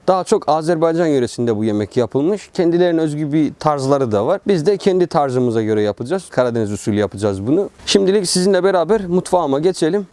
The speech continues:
Lobya yemeğini yapalım. Ama öncelikle lobya yapabilmek için fasulyemizi toplamaya başlamamız lazım. Biz gelin beraber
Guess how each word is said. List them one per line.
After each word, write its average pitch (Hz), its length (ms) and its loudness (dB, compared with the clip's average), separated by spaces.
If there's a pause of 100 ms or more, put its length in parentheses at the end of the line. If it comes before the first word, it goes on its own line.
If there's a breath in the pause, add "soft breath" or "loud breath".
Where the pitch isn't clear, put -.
Lobya 180 220 4
yemeğini 180 340 2
yapalım. 170 420 0
Ama 175 200 0
öncelikle 185 540 -2 (200)
lobya 165 280 2
yapabilmek 156 540 0
için 175 280 -8 (200)
fasulyemizi 143 580 0
toplamaya 175 540 0
başlamamız 175 560 -2
lazım. 175 340 -2 (420 soft breath)
Biz 170 280 0
gelin 160 300 2
beraber 143 420 0